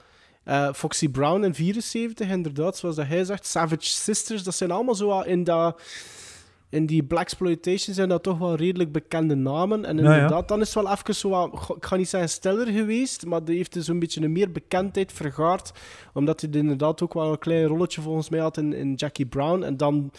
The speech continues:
Speaker 1: opgepikt door Rob Zombie, hè, in, eh, tweeduizend eigenlijk, eh, House of a Thousand Corpses. En ik denk dat hij bijna in iedere zombiefilm gespeeld heeft dan.
Speaker 2: Rob
Speaker 1: Sinds
Speaker 2: Zombie
Speaker 1: House
Speaker 2: bedoelde.
Speaker 1: Ja,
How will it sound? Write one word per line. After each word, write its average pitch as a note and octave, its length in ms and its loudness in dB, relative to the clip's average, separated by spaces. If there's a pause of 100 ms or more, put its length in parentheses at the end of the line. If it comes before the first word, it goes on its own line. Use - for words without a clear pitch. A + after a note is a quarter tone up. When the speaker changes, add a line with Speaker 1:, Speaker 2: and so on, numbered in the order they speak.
(180)
Speaker 1:
opgepikt D#3+ 460 0
door D3+ 160 0
Rob C#3 200 -2
Zombie, D3 440 0
hè, F3 60 -2 (100)
in, D#3 200 -2
eh, D#3 200 -2 (340)
tweeduizend D#3+ 680 0
eigenlijk, F#3 480 -4
eh, C#3 200 -4
House D3 260 0
of C#3+ 60 -6
a C#3+ 40 -2
Thousand C#3 440 -2
Corpses. F3+ 420 -2 (280)
En C#3 140 0
ik D3+ 180 0
denk A3 280 4
dat G#3 220 0
hij F#3+ 120 4 (260)
bijna A#3+ 580 0
in F#3 180 -2
iedere A3+ 380 -2
zombiefilm G3 880 0
gespeeld D3 580 -2
heeft C3+ 260 -8
dan. A#2+ 320 -2 (420)
Speaker 2:
Rob A2 140 6
Speaker 1:
Sinds C3 260 4
Speaker 2:
Zombie F2+ 180 2
Speaker 1:
House B2+ 260 2
Speaker 2:
bedoelde. E2+ 220 -2
Speaker 1:
Ja, C3+ 220 2